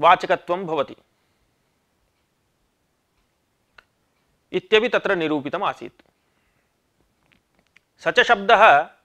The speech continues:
उच्चरिते सति कञ्चित् बोधं जनयति इति सर्वेषामपि अनुभवसिद्धं।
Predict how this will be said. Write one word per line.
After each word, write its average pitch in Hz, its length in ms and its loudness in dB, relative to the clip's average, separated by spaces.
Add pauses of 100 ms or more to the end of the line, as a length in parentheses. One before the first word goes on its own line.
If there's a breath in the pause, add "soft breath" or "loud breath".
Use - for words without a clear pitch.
(760)
उच्चरिते 214 720 0
सति 202 320 -4 (1000)
कञ्चित् 185 460 -2
बोधं 175 380 0 (400)
जनयति 175 560 -4
इति 185 220 -4 (640)
सर्वेषामपि 180 800 -2 (520)
अनुभवसिद्धं। 160 720 -4